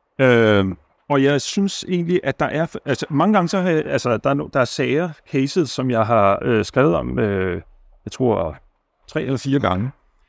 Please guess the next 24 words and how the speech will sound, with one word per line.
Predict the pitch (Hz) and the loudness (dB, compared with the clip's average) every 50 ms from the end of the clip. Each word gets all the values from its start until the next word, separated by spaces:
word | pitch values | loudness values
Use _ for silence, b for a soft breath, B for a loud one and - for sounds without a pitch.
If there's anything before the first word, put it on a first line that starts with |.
| _ _ _ _ _ _ _ _ _ _ _ _ _ _ - - - | _ _ _ _ _ _ _ _ _ _ _ _ _ _ -20 -6 0
fra | - 156 | 2 4
nye | 151 143 151 156 | 6 6 4 4
perspektiver, | - 156 139 - - 131 107 - 143 135 123 135 127 127 139 139 - _ - | 2 0 0 0 -2 -6 -6 -4 -4 -4 -2 -2 -2 -2 -2 -4 -8 _ -6
og | 127 - _ _ - | -6 -6 _ _ -2
det, | 180 185 190 190 | 0 0 2 2
øh, | 180 170 143 120 101 90 - _ _ _ _ _ _ _ _ _ _ _ _ _ _ _ _ - | 2 2 2 2 0 -4 -8 _ _ _ _ _ _ _ _ _ _ _ _ _ _ _ _ -4
det | 156 143 | -4 -2
synes | 139 175 - | -2 0 0
jeg | 180 143 | 0 0
faktisk, | 143 147 147 - 165 - | 0 0 0 -2 -4 -2
der | 139 | -2
er | 135 131 151 | 0 0 0
en | 175 165 | 0 -2
pointe | - - 127 135 139 151 170 180 | -2 -4 -4 -2 -2 0 0 0
i, | 143 127 | -2 -2
når | 135 127 | -2 -2
nu | 131 143 160 | -2 -2 0
vi, | 156 175 151 117 - - _ _ _ _ _ _ _ _ - | 0 0 -2 -2 -4 -10 _ _ _ _ _ _ _ _ -4
vi | - 123 | -2 -2
har | 117 143 180 185 165 151 - - _ _ _ _ - | 0 2 2 2 2 0 -2 -8 _ _ _ _ -2
ikke | 160 139 147 147 180 156 - _ _ _ _ _ _ _ _ _ _ _ _ - | 0 2 2 2 2 0 -2 _ _ _ _ _ _ _ _ _ _ _ _ 0
enormt | 143 131 123 120 139 180 208 190 160 - - _ _ - | 0 2 2 2 2 2 0 -2 -4 -6 -10 _ _ -2
mange | 107 110 98 95 113 143 202 214 214 _ - | 2 2 2 2 2 0 0 -2 -4 _ -8
diplomer, | 196 - - 190 160 160 160 | -6 -2 0 0 0 0 -4